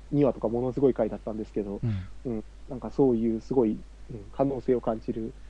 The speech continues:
Speaker 2: どこですか？うん。
Speaker 1: うん、人だけど、やっぱりパパキキはそう撮ったんだなっていうのが、つまり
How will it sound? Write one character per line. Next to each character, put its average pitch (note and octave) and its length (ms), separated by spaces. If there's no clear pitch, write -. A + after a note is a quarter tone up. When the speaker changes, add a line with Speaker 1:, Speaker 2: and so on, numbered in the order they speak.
Speaker 2:
ど A2+ 60
こ G#2 100
で F2+ 100
す - 100
か？ - 140
う C#3 40
ん。 - 20
Speaker 1:
う A#2 40
ん、 C#3 140
人 - 260
だ D#3 120
け A3+ 120
ど、 C#4 120
や B3 60
っ - 40
ぱ C4+ 80
り D3+ 160
パ A3+ 100
パ B3 120
キ - 80
キ D4+ 120
は C4+ 80
そ A#3+ 280
う - 40
撮 A#3+ 140
っ - 40
た A#2 100
ん G#2 80
だ G#2+ 80
な C3 80
っ C#3+ 60
て - 120
い G2+ 40
う G2 40
の G2+ 60
が、 C3+ 80
つ D3 100
ま A2+ 80
り G2+ 100